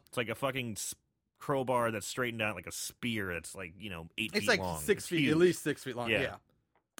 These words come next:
Speaker 2: Uh, so he takes his pole and he's, like, stab-, he's, like, uh, smashing some of the lights out with it, which,
Speaker 1: Cool.
Speaker 2: again, the lights are now back on in this car
Speaker 1: <laughs>
Speaker 2: for some reason. So it's only a select few cars that
Speaker 1: Sure.
Speaker 2: don't have lights. Uh, and then he starts stabbing through the cage trying to get, a, uh,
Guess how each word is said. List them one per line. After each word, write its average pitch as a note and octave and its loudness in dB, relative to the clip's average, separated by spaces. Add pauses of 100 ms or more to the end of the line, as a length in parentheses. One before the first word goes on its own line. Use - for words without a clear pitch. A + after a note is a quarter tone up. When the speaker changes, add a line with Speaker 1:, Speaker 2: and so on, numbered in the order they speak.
Speaker 2:
Uh, F#3+ 8
so G3 6
he A3 8
takes C4 2
his A3 0
pole G3 2
and F#3+ 4
he's, G#3 0
like, F#3 2
stab-, F3+ 6
he's, F3 2
like, D#3+ 4
uh, C#3 4 (460)
smashing F#3+ 4
some F3 -2
of D#3+ 4
the D3 2
lights D3+ 4
out D#3 6
with D#3 2
it, - 4
which, E3+ 4
Speaker 1:
Cool. A2+ 4
Speaker 2:
again, E3 6
the D#3 10
lights D#3+ 6
are D3+ 2
now C#3 4
back B2+ 4
on C#3+ 6
in B2 -2
this C#3 -2
car A#2 4
Speaker 1:
<laughs> F#4+ 6
Speaker 2:
for - -4
some A3 4
reason. A#2+ -2 (240)
So F#3+ 6
it's F3+ 6
only G#3 6
a F#3+ 8
select F3 8
few F3 2
cars C#3 6
that C#3 4
Speaker 1:
Sure. A2+ 2
Speaker 2:
don't B2+ 2
have A#2+ -4
lights. A#2+ -2 (400)
Uh, C#3 6 (260)
and F3+ 4
then G#3+ 6
he A#3 4
starts G#3+ 6
stabbing F3+ 8
through E3+ 2
the D3+ 2
cage C#3+ 2
trying C#3 2
to C3 -2
get, B2+ 2
a, A#2+ 0
uh, B2 -4